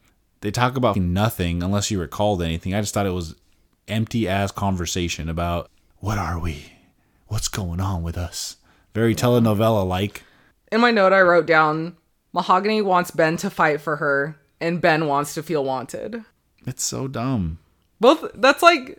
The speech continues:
Speaker 2: such an age thing. When you're young, you do want people to fight for you. And when you're old, like, he wants to be wanted. Like, it's, it's
Speaker 1: We,
Speaker 2: just
Speaker 1: we,
Speaker 2: weird.
Speaker 1: we are watching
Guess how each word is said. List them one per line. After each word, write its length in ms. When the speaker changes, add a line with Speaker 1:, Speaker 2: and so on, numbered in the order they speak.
Speaker 2:
such 320
an 140
age 360
thing. 200
When 100
you're 160
young, 280
you 140
do 260
want 200
people 200
to 60
fight 260
for 80
you. 100
And 80
when 100
you're 140
old, 420
like, 160
he 100
wants 280
to 80
be 120
wanted. 560
Like, 220
it's, 380
it's 80
Speaker 1:
We, 100
Speaker 2:
just 180
Speaker 1:
we, 100
Speaker 2:
weird. 440
Speaker 1:
we 120
are 180
watching 720